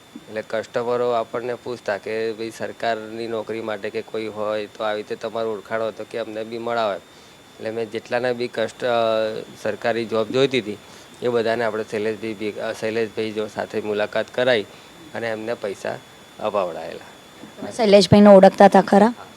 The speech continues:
Speaker 1: શૈલેષભાઈને હું પંદર એક વર્ષથી ઓળખતો હતો. એ મારા મિત્ર જ હતા, જે ઝેરોક્સ, જેનું સચિવાલયમાં હું ઝેરોક્સ મશીન રિપેર કરાવતો હતો.
Speaker 2: સત્યાવીસ લોકોની પાસે કેટલા, કેટલા રૂપિયા પડાવ્યા હતા અને તમારે કેટલા રૂપિયા ગયા છે આ છેતરપિંડીમાં?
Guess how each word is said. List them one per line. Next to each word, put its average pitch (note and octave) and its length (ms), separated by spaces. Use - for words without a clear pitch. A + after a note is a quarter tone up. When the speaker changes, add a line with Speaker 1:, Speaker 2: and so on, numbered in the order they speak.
Speaker 1:
શૈલેષભાઈને B2+ 540
હું B2 280
પંદર G#2+ 280
એક G2 260
વર્ષથી G2+ 320
ઓળખતો F#2 320
હતો. - 1200
એ B2 40
મારા A#2+ 260
મિત્ર A#2+ 360
જ G#2+ 40
હતા, G#2+ 260
જે C#3 240
ઝેરોક્સ, A#2+ 500
જેનું A#2 280
સચિવાલયમાં A2 600
હું A2+ 120
ઝેરોક્સ G2 260
મશીન F#2 240
રિપેર F2 280
કરાવતો - 360
હતો. - 580
Speaker 2:
સત્યાવીસ C#4 600
લોકોની B3 340
પાસે B3 320
કેટલા, B3+ 340
કેટલા A#3+ 360
રૂપિયા G#3+ 360
પડાવ્યા G3+ 480
હતા A3 160
અને A#3+ 120
તમારે A3+ 500
કેટલા A3 320
રૂપિયા F#3 400
ગયા E3 380
છે - 160
આ E3 100
છેતરપિંડીમાં? D#3 800